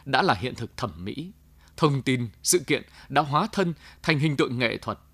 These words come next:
Cảm xúc của người viết trở thành dòng máu nuôi dưỡng toàn bộ cơ thể văn bản. Đọc Cà Mau quê xứ mới thấy tác giả Trần Tuấn rất giỏi liên tưởng. Những cú tản ngang, rẽ ngoặt đặc trưng của tản văn xuất hiện đột ngột nhưng lại cực kỳ hợp lý.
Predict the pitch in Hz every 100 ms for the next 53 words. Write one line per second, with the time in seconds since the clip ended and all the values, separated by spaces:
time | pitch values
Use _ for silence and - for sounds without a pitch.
0 | - - - 147 123 254 220 147 113 170
1 | 233 - 120 104 131 123 120 151 117 117
2 | 185 220 202 170 226 302 - - 139 123
3 | 117 110 - 165 - 92 - 127 95 92
4 | - _ _ _ - _ _ - 135 -
5 | 117 95 120 202 143 - 123 139 - -
6 | - 175 180 185 240 160 104 - 151 113
7 | 123 151 240 - 98 - 139 113 123 147
8 | 131 104 76 - _ - - _ - 180
9 | 175 190 135 90 104 143 143 - 131 117
10 | 147 - 202 120 123 117 - 202 185 135
11 | 117 98 92 143 151 - - - 208 196
12 | 113 127 117 107 95 - 123 127 101 -
13 | 131 135 104 95 104 110 170